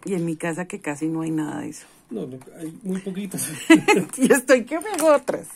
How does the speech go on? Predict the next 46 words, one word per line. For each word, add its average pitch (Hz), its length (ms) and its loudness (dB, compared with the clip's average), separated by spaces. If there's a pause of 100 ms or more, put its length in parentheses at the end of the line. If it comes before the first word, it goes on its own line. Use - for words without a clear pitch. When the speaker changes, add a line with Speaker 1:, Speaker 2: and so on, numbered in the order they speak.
(480)
Speaker 2:
Hay 196 140 -4
poquitas, 190 480 -6
pues, 175 180 -8
para, 143 320 -8
para 165 320 -6
lo 156 140 -2
que 151 100 -6
podría 156 440 -4
haber, 175 280 -6 (440)
por 131 240 -14
las 143 180 -8
que 147 140 -6
ella 147 160 -6
ha - 20 -10
obsequiado, 156 680 -8 (880)
que 156 80 -10
no 139 140 -6
son 151 160 -8
pocas, 151 420 -12 (1120)
a 147 60 -16
su - 140 -16
familia 139 420 -10
y 147 80 -6
amigos. 143 420 -10 (720)
Entonces, 143 260 -14
le 147 80 -8
Speaker 1:
El - 80 -10
Speaker 2:
hace 175 80 -6
Speaker 1:
origami 175 400 -2
le 208 120 -2
abre 196 200 -4
a 196 60 -6
usted 196 280 -6
muchas 208 460 -8
puertas. - 400 -18
Speaker 2:
Sí, - 400 -8
señora, 143 340 -10
y 139 80 -12
usted 143 220 -14
se 151 160 -10
hace 165 240 -10 (160)
como 170 120 -6
mi 156 100 -6
mamá, 139 180 -8
yo 147 140 -6
le, 151 100 -10